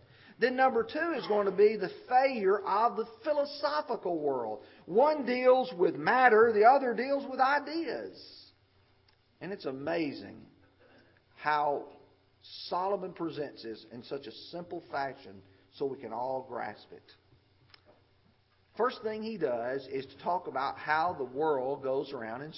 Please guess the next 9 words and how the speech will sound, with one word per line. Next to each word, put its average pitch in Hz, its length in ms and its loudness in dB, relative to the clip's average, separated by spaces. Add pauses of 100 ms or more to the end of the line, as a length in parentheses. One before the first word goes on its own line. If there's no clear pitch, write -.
circles. - 320 -12 (1400)
I 180 40 -2
want 277 100 0
to 254 80 -2
go 247 80 4
back 160 400 2
to 143 60 -16
the 139 100 -12
passage 151 400 -2